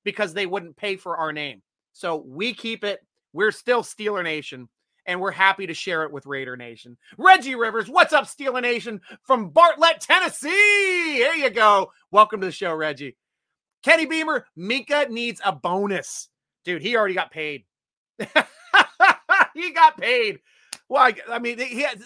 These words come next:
how sick is that? To get an interception, a pass defense, and lead the team in tackles. Fourteen. Four more than your inside linebacker, who should always be leading your team in tackles.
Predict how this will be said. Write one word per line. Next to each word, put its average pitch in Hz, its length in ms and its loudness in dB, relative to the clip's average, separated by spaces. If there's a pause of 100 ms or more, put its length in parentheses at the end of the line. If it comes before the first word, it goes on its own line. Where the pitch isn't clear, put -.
(300)
how 294 180 4
sick - 320 -6
is 170 140 -6
that? 135 240 -6 (560)
To 214 80 -14
get 214 140 -2
an 220 100 -8
interception, 220 680 -4
a 151 40 -20
pass 233 420 -2
defense, 208 560 -6
and 269 320 2
lead 269 240 -6
the 240 80 -6
team 233 260 -10
in 220 80 -10
tackles. 196 640 0 (420)
Fourteen. 233 800 -6 (380)
Four 359 420 4
more 339 220 2
than 294 140 -2
your 277 140 -2
inside 262 400 2
linebacker, 247 560 0
who 240 100 -6
should 277 200 -8 (100)
always 302 580 8
be 233 160 -6
leading 214 360 -6
your 185 100 -6
team 180 260 -10
in 156 60 -12
tackles. - 600 -12